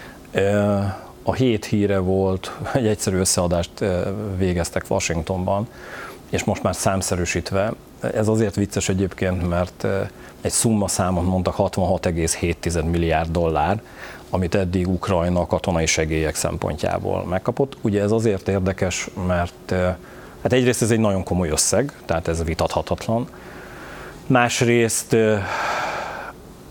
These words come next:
ennél azért jóval többről beszélünk, hiszen ez az Egyesült Államok oldaláról érkezett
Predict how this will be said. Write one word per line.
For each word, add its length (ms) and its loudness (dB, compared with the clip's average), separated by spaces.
ennél 340 4
azért 360 2
jóval 500 4
többről 380 2
beszélünk, 640 2
hiszen 380 0
ez 180 0
az 100 -2
Egyesült 520 0
Államok 420 0
oldaláról 800 0
érkezett 760 -2